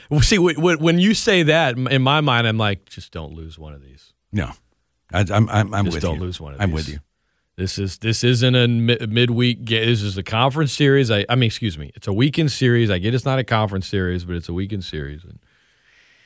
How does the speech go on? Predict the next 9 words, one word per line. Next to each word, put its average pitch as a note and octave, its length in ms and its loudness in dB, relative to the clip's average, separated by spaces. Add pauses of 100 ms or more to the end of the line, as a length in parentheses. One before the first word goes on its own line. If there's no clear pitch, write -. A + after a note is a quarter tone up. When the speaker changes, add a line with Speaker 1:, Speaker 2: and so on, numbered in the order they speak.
(260)
Speaker 1:
you G2+ 80 -2
got G2+ 160 4
some G2 160 -2
baseball E2+ 500 -4
left. - 400 -14
Um, B2 520 4 (220)
so F3+ 120 0
we're, G3+ 180 2
w-, - 220 -20